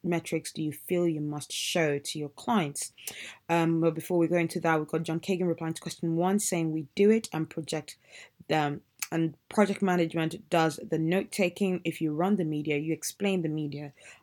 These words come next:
Totally agree with that. John Kagan replies to question two, saying, "Case-by-case basis. C P C is usually a constant, but then it varies by C P A or C P L, conversion rate,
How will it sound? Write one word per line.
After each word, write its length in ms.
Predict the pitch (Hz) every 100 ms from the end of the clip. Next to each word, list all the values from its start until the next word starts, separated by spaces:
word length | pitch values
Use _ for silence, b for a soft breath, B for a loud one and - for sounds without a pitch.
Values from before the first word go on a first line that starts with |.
| _
Totally 360 | - 139 143 139
agree 240 | - 156
with 180 | 156 -
that. 380 | 196 277 339 - B B B
John 160 | 170 165
Kagan 280 | 185 165
replies 300 | 170 156 165
to 80 | -
question 260 | - - 165
two, 220 | - 226
saying, 220 | 214 175
"Case-by-case 760 | - 208 180 - 156 - 156 -
basis. 580 | 208 214 - 254 240 - B B
C 200 | - 247
P 140 | 220 214
C 180 | -
is 140 | 165 135
usually 340 | 170 160 160
a 60 | 147
constant, 640 | - 190 180 - 196 185
but 220 | - 147
then 200 | 170 160 160
it 200 | 156 139
varies 400 | 156 151 151 143
by 140 | 143
C 280 | - - 202
P 280 | - 165 147
A 60 |
or 20 |
C 220 | 143 - 160
P 200 | - 147
L, 320 | 156 170 175 B B B
conversion 560 | 165 156 165 151 151
rate, 320 | 143 143 139